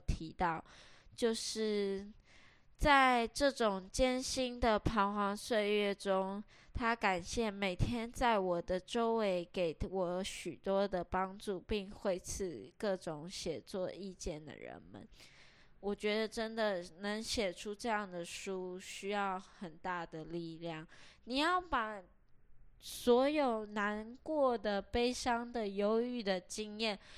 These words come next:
化作文字写出来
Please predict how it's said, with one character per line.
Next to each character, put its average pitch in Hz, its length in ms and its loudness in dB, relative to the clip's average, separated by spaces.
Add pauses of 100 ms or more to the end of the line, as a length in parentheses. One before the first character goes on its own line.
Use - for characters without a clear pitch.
(240)
化 254 380 6
作 208 360 -2
文 170 400 -6
字 - 300 -12 (240)
写 175 720 -6
出 214 460 -8
来 139 320 -8